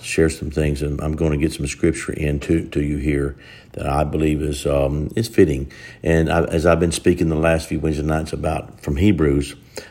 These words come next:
I, uh, uh, read this last night and have thought about you, those who are of the podcast. Hebrews ten, the New Living Translation, says in verse thirty-five,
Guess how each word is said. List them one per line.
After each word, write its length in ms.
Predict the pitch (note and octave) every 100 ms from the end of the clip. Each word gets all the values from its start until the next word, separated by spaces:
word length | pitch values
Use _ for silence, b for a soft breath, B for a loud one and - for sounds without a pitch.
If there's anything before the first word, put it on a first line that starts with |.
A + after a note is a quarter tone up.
| B E2
I, 360 | D#2 D#2 D#2
uh, 280 | D#2 D2+ D2+ - - -
uh, 200 | - D#2+
read 260 | F#2+ A2+
this 200 | G2+ G2
last 340 | F2+ D#2+ D#2+ D#2
night 320 | C2 C2+ - -
and 200 | D#2+ D2+
have 140 | C#2+ C#2
thought 380 | - - E2 D#2+
about 320 | D#2 D#2 D2+
you, 260 | D2+ D2+
those 300 | C#2+ D2 D2+
who 100 | -
are 80 | D2
of 80 | C#2+
the 80 | D2+
podcast. 720 | D#2 D2+ D2 D2+ C2 C2 - _ B B B B B
Hebrews 420 | - A2 G2+ G2 F#2
ten, 480 | F2+ D2+ C#2+ C#2+
the 120 | - D2+
New 300 | D2+ E2 D#2
Living 340 | D#2 D2+ D#2
Translation, 760 | - D#2 D2 D2+ D2+ C#2+ D2+
says 340 | C#2+ E2 D#2 C#2
in 120 | C#2+
verse 280 | D2+ D2 -
thirty-five, 800 | - E2+ D#2 F2 G2 G#2 G2